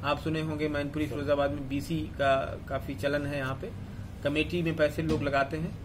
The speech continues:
उसी का ये संचालक था और करीब दस बारह लाख रुपए की देनदारियां इस पर थीं।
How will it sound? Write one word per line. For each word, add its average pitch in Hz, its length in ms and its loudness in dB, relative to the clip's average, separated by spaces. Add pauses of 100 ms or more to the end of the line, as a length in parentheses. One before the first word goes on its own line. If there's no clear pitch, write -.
(380)
उसी 165 220 0
का 180 120 8
ये 175 100 8
संचालक 156 560 2
था 185 40 4
और 196 280 4
करीब 165 280 2
दस 160 160 2
बारह 165 200 6
लाख 180 240 4
रुपए 165 220 0
की 160 120 -2
देनदारियां 147 580 2
इस 143 60 -4
पर 180 180 -2
थीं। 151 240 -6